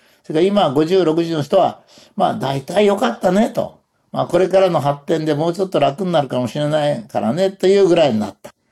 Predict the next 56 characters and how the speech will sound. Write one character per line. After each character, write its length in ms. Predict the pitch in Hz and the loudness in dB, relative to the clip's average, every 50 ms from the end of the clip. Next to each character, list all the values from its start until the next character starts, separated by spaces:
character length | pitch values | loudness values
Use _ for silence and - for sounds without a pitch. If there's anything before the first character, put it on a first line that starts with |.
| _ _ _ _ | _ _ _ _
そ 100 | - 202 | -2 0
れ 60 | 202 | 2
か 60 | 220 | 2
ら 200 | 196 160 - - _ _ _ _ _ _ | 0 0 -2 -8 _ _ _ _ _ _
今、 240 | 233 220 226 202 175 | 0 2 2 2 4
二 160 | 190 214 202 | 2 2 2
十、 180 | 185 175 165 143 | 2 0 0 2
三 220 | 190 185 180 165 | 2 2 2 2
十 100 | 160 151 | 0 -2
の 120 | 139 127 | -2 -4
人 180 | 110 - 156 151 | -2 -2 -2 0
も、 300 | 151 131 110 104 - _ _ _ _ _ _ _ - | 0 0 0 -2 -4 _ _ _ _ _ _ _ -4
一 280 | 143 147 - - 247 240 | -4 -4 -4 -4 -2 -2
応 120 | 233 233 | -2 -2
生 260 | 220 - - 208 226 | -2 0 0 0 0
活 200 | 226 - 285 220 | 0 -2 -4 -4
自 200 | 208 - 240 233 | -4 -6 -10 -6
体 160 | 214 247 220 190 | 0 2 4 4
は 100 | 165 151 | 4 2
あ 60 | 147 | 2
ん 60 | 151 | 0
ま 60 | 165 165 | 0 -2
り 100 | 170 165 | -2 -2
苦 200 | 165 170 180 165 | -2 -2 -2 -2
し 80 | - | -2
く 100 | - 156 | -4 -4
な 160 | 160 160 156 | -2 -2 -2
い 80 | 143 120 | 0 -2
ん 80 | 110 120 | 0 0
で、 340 | 143 135 117 101 - - _ _ _ _ _ _ _ _ | 0 0 0 -2 -6 -12 _ _ _ _ _ _ _ _
順 240 | 139 170 190 196 | -2 0 0 0
調 180 | 190 233 208 202 | 0 0 0 0
に 120 | 196 196 | 0 -2
い 40 | 180 | -6
っ 20 | 170 | -2
て 120 | - 185 | 0 2
ほ 80 | 185 175 | 2 2
し 200 | - - 208 156 | 0 -2 -4 0
い 20 | |
な 180 | 151 190 202 240 | 0 2 0 0
っ 60 | - | -2
て 180 | - _ - 151 | -6 _ -4 -2
い 60 | 147 | 0
う、 80 | 143 135 | 0 0
そ 200 | 135 208 208 214 | 2 2 4 4
う 20 | |
い 100 | 214 208 | 4 2
う 20 | 190 | 2
状 200 | 190 196 196 185 | 2 0 0 2
態 160 | 202 190 180 | 2 0 0
に 80 | 175 180 | 2 0
な 80 | 175 | -2
っ 80 | 165 - | -2 0
た 140 | - 117 110 | -2 0 0
の 120 | 107 104 | 2 0
で、 300 | 113 117 104 - - | 0 -2 -2 -4 -6